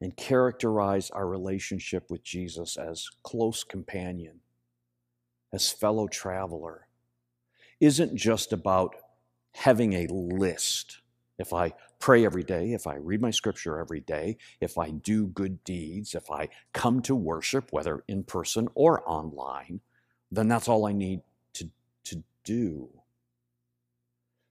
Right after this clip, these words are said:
Before we get into the laundry list of things that we can do, the first thing,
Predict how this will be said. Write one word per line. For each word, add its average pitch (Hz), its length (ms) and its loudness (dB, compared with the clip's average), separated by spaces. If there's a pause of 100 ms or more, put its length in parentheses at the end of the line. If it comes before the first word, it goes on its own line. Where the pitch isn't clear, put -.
Before 208 520 10
we 151 200 8
get 123 440 4
into 117 640 4
the 90 100 0
laundry 151 800 0
list 143 320 4
of 123 100 -4
things 117 440 4
that - 200 0
we 104 200 2
can 143 560 2
do, 196 420 0 (960)
the 131 100 4
first - 800 -2 (160)
thing, 87 560 0